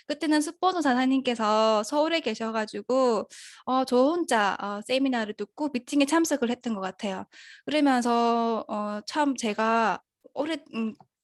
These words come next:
긴 시간 동안, 음, 이 시스템에, 음, 제가 녹여낼 수 있었던 거는 지금의 홈팀 사장님들께서 저를 많이 도와주시고 많이, 어, 가르쳐 주시고 그리고 그랬던 기억이 납니다. 그래서 너무너무 고마웠던 기억이.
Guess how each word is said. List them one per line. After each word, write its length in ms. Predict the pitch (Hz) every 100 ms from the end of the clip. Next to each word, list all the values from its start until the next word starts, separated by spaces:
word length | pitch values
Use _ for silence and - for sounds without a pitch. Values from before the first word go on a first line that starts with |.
| - - -
긴 220 | - 247 294
시간 380 | 359 349 320
동안, 560 | 285 240 226 240 233 190
음, 240 | - 202 202
이 100 | 247
시스템에, 840 | - 294 - 330 285 254 240 220 -
음, 260 | 220 208 202
제가 400 | 208 202 208 208
녹여낼 440 | 220 254 302 262 233
수 120 | 233
있었던 380 | 254 226 208 202
거는 380 | 226 269 226 - - - - -
지금의 400 | 277 320 302 285
홈팀 420 | 392 466 - 339
사장님들께서 1120 | 277 247 247 254 233 214 - 202 208 208 202
저를 300 | - 202 214
많이 240 | 190 202
도와주시고 1040 | 208 262 294 226 208 - 208 208 208 208 196
많이, 500 | 196 214 262 294 294 - - - _
어, 160 | 214 208
가르쳐 440 | - 226 302 294
주시고 640 | 220 208 214 196 175 185 -
그리고 300 | 214 214 208
그랬던 500 | - 277 - 226 220
기억이 440 | - 247 262 220
납니다. 500 | 214 196 202 196 185 208
그래서 140 | 220
너무너무 380 | 202 220 233 208
고마웠던 540 | - 214 220 226 208 208
기억이. 480 | 202 196 208 285